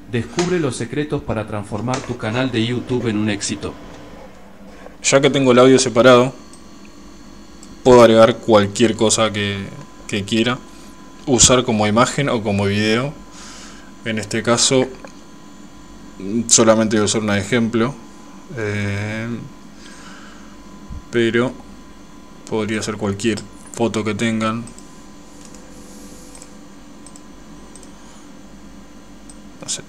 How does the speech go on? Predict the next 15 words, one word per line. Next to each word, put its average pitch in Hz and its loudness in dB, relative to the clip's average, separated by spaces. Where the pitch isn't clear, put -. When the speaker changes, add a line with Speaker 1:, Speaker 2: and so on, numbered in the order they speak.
Speaker 2:
por 101 -8
ejemplo, 101 -10
una 107 -6
de 104 -2
Buda, 104 -4
¿sí? 120 -4
Y 120 2
la 110 -2
agregan. 98 -4
¿Por 117 2
qué 156 0
lo 160 6
descargué 135 2
a 127 4
CapCut 139 2